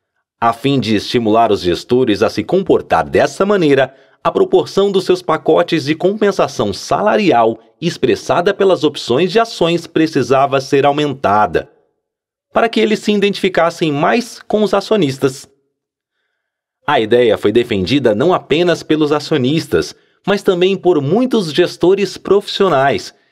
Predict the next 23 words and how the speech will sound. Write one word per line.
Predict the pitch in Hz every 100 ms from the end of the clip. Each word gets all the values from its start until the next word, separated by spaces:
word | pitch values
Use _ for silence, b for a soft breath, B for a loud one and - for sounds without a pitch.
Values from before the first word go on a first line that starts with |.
| _
sendo | - 185 185 151
o |
mais | 98 120 208
famoso | - 226 143 98 101
deles | 180 139 127 131 131 _ _
Jack | 87 143 160 170
Welch, | 156 113 80 - _ _ -
que | 180
foi | - 175
durante | 143 139 147 139 143
muito | 107 147 247 220
tempo | 220 143 139 147
presidente | 143 151 139 117 147 165 151
do | 147
Conselho | 147 107 - 139 165 160
de | 110 120
Administração | 143 165 170 160 165 - 175 - 131 139
da | 131
General | 117 135 113 110 135
Electric, | 127 113 110 - 85 - _ _
A | 95 87
G | 151
E, | 160 95 82 _